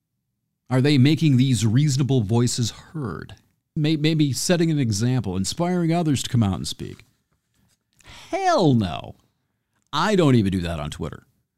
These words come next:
Me. I'm not afraid to speak. <laughs> Maybe you've noticed. <laughs> I'm not afraid of pretty much anything online. I've engaged in combat for eleven, twelve years. Really good at it.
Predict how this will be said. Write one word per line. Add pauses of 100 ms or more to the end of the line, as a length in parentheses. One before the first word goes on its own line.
(680)
Me. (1080)
I'm
not
afraid
to
speak. (1120)
<laughs>
Maybe
you've
noticed. (300)
<laughs>
I'm
not
afraid
of
pretty
much
anything
online. (520)
I've
engaged
in
combat
for
eleven,
twelve
years. (720)
Really
good
at
it.